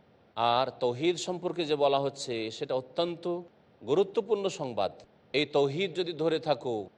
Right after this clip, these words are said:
তাহলে ইহকাল পরকালে সুখী হবে। আনতুম আনহু মুরিজুন, যা থেকে তোমরা বিমুখ হচ্ছ, পরকালে বিশ্বাস করতে চাও না, আর আল্লাহর তৌহিদ, আল্লাহর একত্ব প্রতিষ্ঠা করতে চাও না। মা কানা লিয়া মিন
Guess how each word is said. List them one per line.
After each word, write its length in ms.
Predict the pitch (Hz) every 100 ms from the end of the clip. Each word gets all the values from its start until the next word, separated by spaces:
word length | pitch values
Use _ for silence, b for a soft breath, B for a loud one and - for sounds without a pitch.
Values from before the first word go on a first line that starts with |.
| _ _ -
তাহলে 240 | 135 147
ইহকাল 340 | 147 151 143 139
পরকালে 440 | 147 139 143 135
সুখী 300 | - 143 139
হবে। 220 | 113 87 -
আনতুম 460 | 135 165 165 185 143
আনহু 340 | 156 156 156
মুরিজুন, 580 | 147 127 120 113 127 113
যা 220 | 131 143
থেকে 260 | 143 165 170
তোমরা 600 | 175 165 165 165 175 139 104
বিমুখ 460 | 120 156 196 -
হচ্ছ, 320 | 131 - - - _ _ -
পরকালে 380 | 127 127 143 127
বিশ্বাস 360 | 127 - 151
করতে 260 | - 175 175
চাও 200 | 180 165
না, 120 | 160 151
আর 100 | 147
আল্লাহর 400 | 156 156 160 156
তৌহিদ, 380 | - 151 147 151
আল্লাহর 260 | 143 147 143
একত্ব 400 | 147 165 - 147
প্রতিষ্ঠা 400 | 131 156 - 151
করতে 260 | 156 151
চাও 240 | - 135 135
না। 120 | 117 101
মা 260 | 117 127 127
কানা 260 | 135 135
লিয়া 220 | 135 139 127
মিন 200 | 135